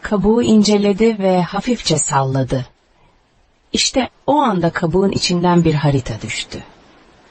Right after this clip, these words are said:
Harita Fındık'ı çok uzaklara çağırıyordu.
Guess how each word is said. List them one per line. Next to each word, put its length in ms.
Harita 400
Fındık'ı 480
çok 280
uzaklara 540
çağırıyordu. 880